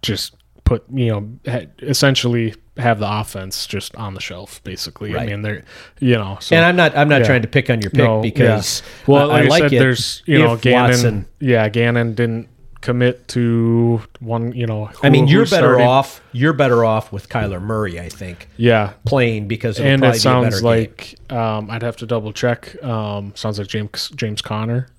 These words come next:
Speaker 1: is back healthy. Um, sounds like he's gonna play this week too. So, you know, you get a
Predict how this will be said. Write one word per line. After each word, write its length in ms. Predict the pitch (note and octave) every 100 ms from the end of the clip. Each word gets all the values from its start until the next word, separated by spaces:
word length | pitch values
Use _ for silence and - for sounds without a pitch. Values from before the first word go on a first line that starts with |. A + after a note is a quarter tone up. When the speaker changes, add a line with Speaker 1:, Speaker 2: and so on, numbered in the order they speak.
| -
Speaker 1:
is 200 | A2+ G2+
back 320 | A2+ A2+ -
healthy. 380 | A2+ A2+ C3 C#3+ - - -
Um, 400 | A#2 G#2+ G#2 G#2
sounds 240 | G#2 G#2 G2+
like 120 | G2+
he's 180 | A2+ A2+
gonna 160 | A#2
play 260 | A2+ A#2 A2+
this 180 | A2+ -
week 160 | A#2+
too. 240 | - B2 C#3
So, 340 | - A#2 A2+ - - - - _ -
you 120 | C#3
know, 80 | A#2+
you 160 | B2
get 100 | C3
a 180 | B2 A2+